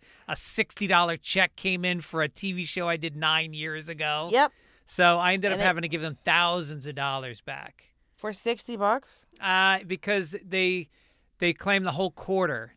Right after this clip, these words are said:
Speaker 1: They, they discount, like, the whole quarter.
Speaker 2: Okay, no, that's just fucked up.
Speaker 1: Yeah.
Speaker 2: Because I've, I've gotten unemployment. Um, I've, I've, I've had to do stuff. I've had to deal with that. It's
Speaker 1: Yeah.
Speaker 2: like, you have to, but it's interesting 'cause I wouldn't even thought to even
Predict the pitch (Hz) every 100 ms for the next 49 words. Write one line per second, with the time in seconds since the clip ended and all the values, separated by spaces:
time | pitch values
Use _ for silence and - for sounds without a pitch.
0 | _ 151 156 139 156 147 139 170 - 180
1 | 175 170 147 - - 175 170 - - 175
2 | 131 120 - 196 202 196 185 175 170 -
3 | 147 - 98 - - 160 139 226 202 214
4 | 240 220 226 175 208 196 185 202 190 185
5 | 175 - _ _ _ _ _ - 208 196
6 | 185 165 147 101 - 110 117 185 185 196
7 | 208 214 202 180 175 - - 185 185 185
8 | 170 165 165 - - 67 151 165 156 135
9 | - 180 185 180 - - 180 175 165 _
10 | _ _ _ _ _ _ _ _ _ _
11 | - 208 185 226 - 220 220 214 196 196
12 | 202 202 190 196 185 190 180